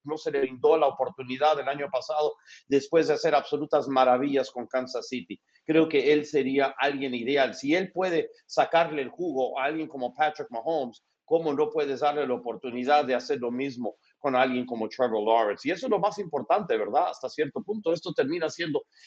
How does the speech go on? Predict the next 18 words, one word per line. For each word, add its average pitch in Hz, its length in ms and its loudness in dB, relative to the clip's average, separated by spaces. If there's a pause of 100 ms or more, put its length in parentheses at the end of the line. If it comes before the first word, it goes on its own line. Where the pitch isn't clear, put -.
(120)
clave 160 400 4
porque 117 460 -4 (320)
si 127 160 -8
ti-, 196 260 -6
tú 202 160 -8
tienes 226 320 0
un 196 220 2
muy 220 140 4
buen 185 200 4
mariscal 165 460 2
de 147 80 0
campo 156 500 2
y 123 140 -4
ahí 156 240 0
tienes 165 340 -4
en 117 120 -8
potencial 135 800 -4
un 147 260 -6